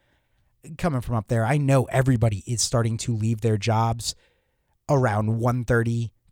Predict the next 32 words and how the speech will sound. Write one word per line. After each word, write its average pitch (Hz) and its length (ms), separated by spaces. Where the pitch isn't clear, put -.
two 120 520
up 131 160
in 131 80
the 127 80
New 127 100
York 123 220
area. 131 220
They 151 140
sneak 311 280
out 269 160
early, 143 280
and 185 120
you 240 80
probably 294 320
snuck 220 240
out 180 100
early 165 260
also. 156 280
It's 98 100
not 202 140
just 196 160
the 143 80
northern. 123 340
This, 123 200
this 156 340
isn't 165 220
just 135 200
a 131 60
New 127 160
York, 123 320
New 120 120
Jersey, 110 520